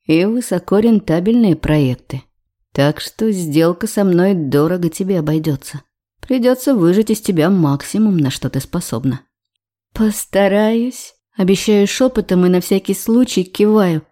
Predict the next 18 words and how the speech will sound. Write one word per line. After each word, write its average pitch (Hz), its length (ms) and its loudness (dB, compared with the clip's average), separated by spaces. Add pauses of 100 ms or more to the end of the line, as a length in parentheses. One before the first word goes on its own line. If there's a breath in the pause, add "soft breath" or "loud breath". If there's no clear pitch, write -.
(260)
Вдруг 180 340 0
он 165 200 4
не 160 100 4
расслышал. 156 720 -4 (560)
"Ну, 160 540 2
вот 170 240 -2
и 185 40 0
отлично. 147 600 -4 (300)
С - 160 -18
вами 233 340 4
приятно 151 640 0
иметь 196 220 0
дело". 214 320 -2 (520)
"А 175 180 0
как 180 420 -2
приятно 170 680 0
с - 140 -10
вами". 240 580 0